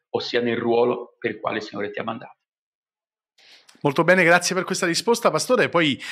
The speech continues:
Speaker 2: eh, molto pratica, eh, dobbiamo ricorrere alla preghiera in questa fase importante,
Speaker 1: <laughs>
Speaker 2: eh, molto, molto pratica. Eh, volendo un attimo isolare la, ehm, relazione orizzontale all'interno della chiamata,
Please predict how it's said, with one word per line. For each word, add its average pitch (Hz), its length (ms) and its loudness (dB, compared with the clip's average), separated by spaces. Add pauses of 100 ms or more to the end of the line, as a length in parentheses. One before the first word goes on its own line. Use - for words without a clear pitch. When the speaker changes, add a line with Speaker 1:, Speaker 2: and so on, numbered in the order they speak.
(240)
Speaker 2:
eh, 127 300 2
molto 156 380 0
pratica, 151 680 4
eh, 135 300 2
dobbiamo 131 380 -2
ricorrere 170 460 4
alla 147 120 6
preghiera 143 460 0
in 131 80 -6
questa 135 320 -2
fase 147 260 0
importante, 131 800 0 (160)
Speaker 1:
<laughs> - 160 -20
Speaker 2:
eh, 147 240 4 (200)
molto, 151 260 0
molto 139 260 -2
pratica. 101 460 -8 (320)
Eh, 185 300 2
volendo 254 420 6
un 208 40 8
attimo 220 300 4
isolare 160 640 6
la, 143 580 2
ehm, 127 680 0
relazione 165 760 4
orizzontale 139 840 2
all'interno 127 440 -2
della 117 400 0
chiamata, 120 600 0